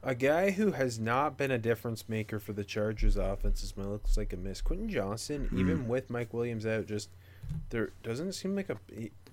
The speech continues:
Speaker 1: there, there's a bigger role for a day three rookie in this offense right now, receiver, who's, who plays running back now.
Speaker 2: Yeah.
Speaker 1: Um, but yeah, Quentin Johnston, three targets in this game,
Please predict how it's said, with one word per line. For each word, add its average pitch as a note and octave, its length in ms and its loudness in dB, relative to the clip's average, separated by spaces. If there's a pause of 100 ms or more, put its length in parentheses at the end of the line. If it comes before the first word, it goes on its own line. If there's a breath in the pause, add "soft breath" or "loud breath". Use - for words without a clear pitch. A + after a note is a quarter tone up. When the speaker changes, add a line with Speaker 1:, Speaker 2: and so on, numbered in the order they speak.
Speaker 1:
there, E3 160 2
there's F3+ 200 2
a F#3+ 60 4
bigger E3+ 300 2
role A3+ 200 4
for F3+ 240 4
a C3 40 6
day B2 360 2
three B2+ 260 -6
rookie G#2+ 280 2
in F#2 80 -4
this F#2 160 -6
offense F2 380 -4
right - 160 -4
now, C#2 260 -6
receiver, - 360 -10 (400 loud breath)
who's, A#2 220 0
who A2 200 2 (120)
plays C3 240 6
running G2+ 240 0
back - 260 -6
now. - 160 -14 (100)
Speaker 2:
Yeah. A2 300 2
Speaker 1:
Um, A2 440 2
but D3+ 160 6
yeah, C3 220 6
Quentin G3+ 280 0
Johnston, G3+ 360 4
three E3+ 260 2
targets D#3+ 420 0
in E3 80 -4
this E3 140 -8
game, E3 360 -2